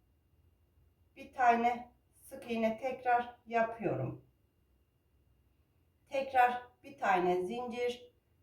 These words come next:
bir tane atlıyorum. İkinciden bir tane sık iğne yapıyorum. Bir tane zincir çekiyorum.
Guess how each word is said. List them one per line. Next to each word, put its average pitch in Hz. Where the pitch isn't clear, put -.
bir -
tane 180
atlıyorum. 240
İkinciden 240
bir -
tane 220
sık -
iğne 233
yapıyorum. 220
Bir 269
tane 185
zincir 233
çekiyorum. 247